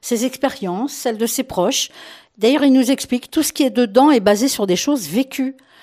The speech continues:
La liesse de la Coupe du Monde, évidemment, <laughs> l'arrivée du nouveau flic dans le quartier, l'histoire du drone. Pendant cinq ans, avec ma caméra,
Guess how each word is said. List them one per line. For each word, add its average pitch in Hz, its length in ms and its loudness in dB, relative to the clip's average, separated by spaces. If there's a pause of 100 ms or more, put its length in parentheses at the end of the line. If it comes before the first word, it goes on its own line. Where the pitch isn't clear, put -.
(220)
La 208 180 2
liesse 226 360 4
de 202 100 4
la 202 120 4
Coupe 202 240 -2
du 208 140 0
Monde, 214 280 2
évidemment, 196 500 2 (340)
<laughs> - 300 -6
l'arrivée 262 420 2
du 240 140 0
nouveau 240 280 2
flic 247 320 0
dans 196 140 -2
le 196 60 -6
quartier, - 580 -2 (720)
l'histoire 240 460 2
du 240 120 0
drone. 233 720 4
Pendant 208 260 -2
cinq 294 480 0
ans, 254 120 2
avec 202 240 -2
ma 202 100 -4
caméra, 196 560 -2